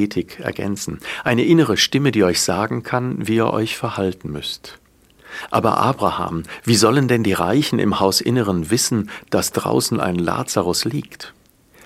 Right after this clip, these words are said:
Die, denen nichts fehlt, wie können denn die ihr Verhalten ändern ohne Anlass? Ganz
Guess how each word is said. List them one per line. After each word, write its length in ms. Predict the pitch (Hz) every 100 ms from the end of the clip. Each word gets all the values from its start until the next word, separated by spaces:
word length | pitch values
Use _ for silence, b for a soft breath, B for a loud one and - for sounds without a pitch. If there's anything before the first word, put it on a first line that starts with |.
| B B
Die, 240 | 95 120
denen 380 | 127 110 98 92
nichts 440 | 95 107 - - -
fehlt, 560 | - 82 98 123 - B B -
wie 100 | 101
können 340 | - 131 135
denn 240 | 110 101
die 240 | 92 107 139
ihr 120 | 113
Verhalten 560 | - 98 101 110 107 -
ändern 400 | 120 127 90 -
ohne 300 | - 117 107 -
Anlass? 760 | - 127 98 78 - - - - _ _ _ B B B -
Ganz 300 | 117 143